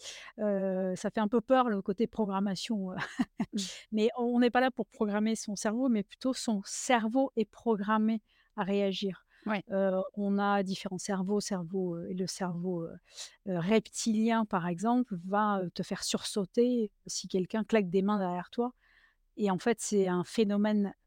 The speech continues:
Speaker 1: instinctif de protection. Et la pratique de la P N L, ça permet notamment, c'est un peu un intermédiaire, euh, avec l'hypnose, c'est, ça part des mêmes bases. Et donc,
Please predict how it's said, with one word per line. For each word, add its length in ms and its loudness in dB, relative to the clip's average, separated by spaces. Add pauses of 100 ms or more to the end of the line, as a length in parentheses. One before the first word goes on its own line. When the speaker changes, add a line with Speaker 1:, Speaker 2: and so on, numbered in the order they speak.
(240)
Speaker 1:
instinctif 880 -2 (960)
de 140 -4
protection. 580 0 (500)
Et 100 0
la 120 0 (140)
pratique 500 -2
de 80 0
la 160 -2 (460)
P 120 4
N 240 2
L, 260 2
ça 180 -6
permet 480 0
notamment, 540 0
c'est 160 -2
un 100 0
peu 400 2
un 120 2
intermédiaire, 760 0
euh, 180 -2
avec 320 -4
l'hypnose, 600 0
c'est, 240 -10
ça 160 -6
part 180 -4
des 100 -2
mêmes 240 4
bases. 320 2 (680)
Et 100 2
donc, 220 2